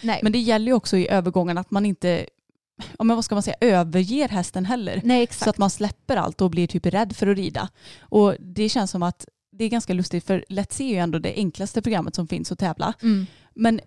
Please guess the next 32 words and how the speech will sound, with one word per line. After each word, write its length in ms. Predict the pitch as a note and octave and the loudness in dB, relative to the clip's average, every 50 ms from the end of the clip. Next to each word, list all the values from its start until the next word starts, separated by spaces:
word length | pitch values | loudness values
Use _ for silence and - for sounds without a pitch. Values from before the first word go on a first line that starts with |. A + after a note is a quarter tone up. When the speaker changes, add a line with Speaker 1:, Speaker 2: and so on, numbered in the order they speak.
| _ | _
Speaker 2:
det 120 | - G3 A3 | -4 -2 0
är 20 | |
ju 60 | G3+ | 0
fortfarande 440 | F#3+ - G#3+ - - - G#3 A3+ C4+ | 0 0 -4 -2 -2 -2 -2 -2 0
väldigt 300 | C4 D4+ C4 F#3 F3 - | 0 0 0 0 -2 -2
mycket 200 | G3 F#3 - - | -2 -2 -2 -2
att 80 | F3 - | -2 -2
tänka 340 | - F#3+ F#3 E3+ - B3+ | -2 -4 -4 -2 -2 -4
på. 240 | - - F#3+ - - - _ | -2 -2 -4 -6 -8 -10 _
Speaker 1:
Ja. 300 | - G#3 G#3 F#3 F#3+ G3+ - _ _ | -2 -2 0 0 -2 -6 -10 _ _
Speaker 2:
Du 140 | _ G#3 G#3+ | _ -2 -2
ska 220 | G3 - - G3 G#3 | 0 2 0 2 2
ju 160 | B3 C4 C4 | 2 2 0
rida 340 | A#3+ B3 G3 E3+ D#3+ G#3+ - - | 0 -2 -2 -2 -2 -2 -4 -4
hela 320 | - - B3 G3+ E3 E3 F3 | -10 -6 -4 -4 -4 -4 -4
programmet 460 | - G3+ F#3 F#3 D3+ D3+ E3 F3+ F#3+ | -4 -2 -2 -2 -2 -2 -2 -2 0
och 40 | A3+ | 2
Speaker 1:
Mm. 80 | G3 F#3+ | 2 2
Speaker 2:
du 80 | F#3 F3+ | 2 0
ska 240 | - - A3+ A#3+ | 0 0 2 2
verkligen 300 | C4+ C4+ B3 - F#3 F3 | 2 0 -2 -2 -4 -4
ut 320 | - F#3 G3 F3 E3+ - - | 0 2 2 2 2 0 -4
i 40 | F#3 | -2
hörnerna 600 | F#3 G#3+ G3 E3+ E3 E3 E3+ F3+ F3+ F3 E3+ E3+ | 0 2 2 2 2 0 -2 -2 0 0 0 2
och 220 | F3 F3+ F3+ - - - _ _ | 2 2 2 0 -4 -12 _ _
planera 460 | - - G3+ G3+ G3 F3+ E3+ F3+ E3+ | -2 0 0 2 0 0 0 -2 -2
din 160 | E3 F3+ F3+ | -2 -2 -2
väg 200 | E3+ D#3+ C#3+ F3 | -2 -2 -4 -2
hela 200 | F3+ F#3 F3 E3+ | -2 -2 -2 -4
tiden. 280 | F3+ - F3+ F3 F3+ F#3+ | -4 -4 -4 -2 -2 -2
Så 100 | - G3 | -2 -4
att 180 | F#3 - - | -4 -6 -10